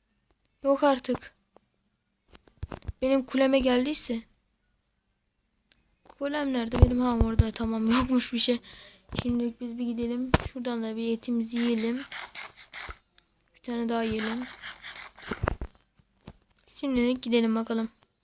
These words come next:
Bu biyonda tuhaf yani bu biyon. Oradan turuncu, şurada yeşil, diğer taraflarda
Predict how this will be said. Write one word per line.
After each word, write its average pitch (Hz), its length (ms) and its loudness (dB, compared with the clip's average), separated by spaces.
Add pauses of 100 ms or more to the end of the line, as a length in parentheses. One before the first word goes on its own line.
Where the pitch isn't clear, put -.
(1600)
Bu 277 200 -2
biyonda 285 680 4 (1400)
tuhaf 254 400 2
yani 220 240 0
bu 220 180 -4
biyon. 220 300 -4 (840)
Oradan 240 440 2
turuncu, 226 680 0
şurada 233 400 0
yeşil, 226 720 2
diğer 233 260 2
taraflarda 233 680 2